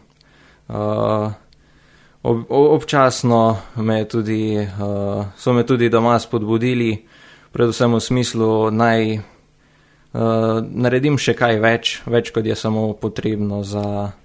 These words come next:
ehm, šolsko snov. Eh, ampak razen tega pa bi rekel, da je bilo najbolj pomembno, da sem se sam odločil, da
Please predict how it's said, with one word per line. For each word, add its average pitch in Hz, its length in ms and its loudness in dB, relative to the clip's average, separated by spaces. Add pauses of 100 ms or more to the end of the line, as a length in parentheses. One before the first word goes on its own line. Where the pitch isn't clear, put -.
(560)
ehm, 101 760 -8 (800)
šolsko 143 420 2
snov. 120 380 0 (220)
Eh, 107 540 -2 (520)
ampak 127 240 0
razen 113 320 2
tega 110 320 0
pa 113 100 -4
bi 107 160 -2
rekel, 110 380 -2
da 104 480 -2 (400)
je 123 100 0
bilo 120 220 4
najbolj 113 400 2
pomembno, 110 600 -2
da 101 120 -4
sem 107 280 -2
se 107 160 -6
sam 107 300 0
odločil, 101 720 -8
da 101 460 -6